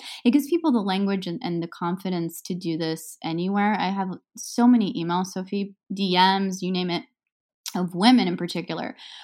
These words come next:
writing me and saying, you know, Before I found out about kin, before I heard your story, I never would have imagined a sober, sober curious, alcohol free, however they put it, because it's always, it always is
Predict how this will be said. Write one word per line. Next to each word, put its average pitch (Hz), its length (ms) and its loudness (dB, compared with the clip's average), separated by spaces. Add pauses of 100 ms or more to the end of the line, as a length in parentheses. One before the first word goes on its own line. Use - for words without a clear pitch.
(160)
writing 190 400 2
me 180 140 0
and 180 140 -2
saying, 180 340 -2
you 180 100 -2
know, 175 100 -2
Before 190 480 0
I 190 120 6
found 180 240 -2
out 170 140 -2
about 170 280 -4
kin, 175 380 -2
before 180 340 -4
I 190 100 0
heard 180 240 -4
your 175 120 -4
story, 170 800 -4 (960)
I 226 100 2
never 208 440 6
would 190 120 0
have 185 80 0
imagined 175 720 -2 (200)
a 190 80 -4
sober, 175 680 -2
sober 185 360 -4
curious, 175 580 -4
alcohol 185 460 0
free, 180 500 -2
however 190 300 2
they 185 120 0
put 156 220 -8
it, 170 180 -6
because 180 260 -8
it's 170 140 -6
always, 190 320 0
it 190 100 -2
always 220 300 2
is 196 180 -2